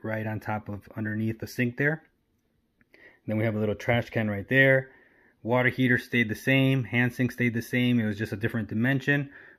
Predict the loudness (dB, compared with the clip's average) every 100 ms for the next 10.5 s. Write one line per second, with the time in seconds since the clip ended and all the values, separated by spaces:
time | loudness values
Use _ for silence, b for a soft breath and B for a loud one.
0 | -14 -6 2 4 4 2 0 -2 -2 0
1 | 0 2 2 0 -4 -12 b b -10 -10
2 | -2 0 0 2 4 4 4 0 2 2
3 | 0 b b b -4 -4 -2 0 4 6
4 | 4 2 0 0 -2 2 4 4 4 0
5 | -8 _ _ _ -2 2 4 2 -4 _
6 | _ _ _ -6 -4 -4 -4 -2 0 -2
7 | -4 -4 -8 -4 -6 -6 -4 -2 -2 -2
8 | -2 -2 -4 -4 0 2 2 0 -2 -4
9 | b b b -4 0 2 2 2 0 0
10 | 2 4 4 4 2